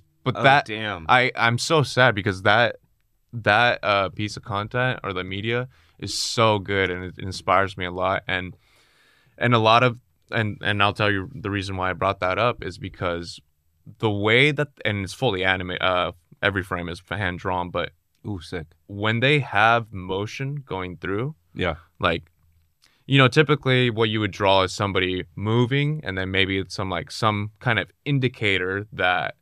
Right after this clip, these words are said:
Speaker 1: the person is moving, right? Whether it's, like, lines going through so that it looks like you're moving fast.
Speaker 2: Mm, yeah.
Speaker 1: But this show, what it does is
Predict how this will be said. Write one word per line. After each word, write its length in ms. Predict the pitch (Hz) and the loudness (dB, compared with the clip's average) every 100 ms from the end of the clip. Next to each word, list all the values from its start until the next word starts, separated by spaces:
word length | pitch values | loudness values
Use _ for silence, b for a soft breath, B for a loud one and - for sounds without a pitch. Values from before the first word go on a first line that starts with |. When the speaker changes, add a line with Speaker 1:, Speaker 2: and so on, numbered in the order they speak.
| _ _ _ _ _ - | _ _ _ _ _ -10
Speaker 1:
the 60 | |
person 360 | 104 110 - 85 | -2 0 0 -6
is 220 | 85 - | -10 -6
moving, 300 | 101 90 90 | -4 -4 -4
right? 160 | 90 90 | -4 -2
Whether 160 | 90 | -2
it's, 140 | 87 - | -4 -4
like, 100 | 87 | -4
lines 380 | 90 90 90 90 | -2 -2 -2 -4
going 240 | 92 90 | -6 -6
through 160 | 90 87 | -6 -8
so 140 | - | -8
that 120 | 76 78 | -12 -8
it 40 | |
looks 220 | 90 - | -8 -4
like 160 | 87 85 | -6 -4
you're 100 | 92 | -6
moving 320 | 95 92 92 | -6 -8 -10
fast. 400 | - 82 98 107 | -4 -2 0 -2
Speaker 2:
Mm, 220 | 95 78 - | -6 -10 -10
yeah. 180 | 95 90 | -6 -2
Speaker 1:
But 200 | 95 - | -2 2
this 180 | 127 143 | 2 2
show, 500 | - 139 147 120 104 | 2 4 6 4 2
what 220 | 101 110 | 0 0
it 160 | 98 | 0
does 460 | 107 117 117 98 90 | 2 2 2 0 -6
is 320 | 90 90 - | -10 -12 -18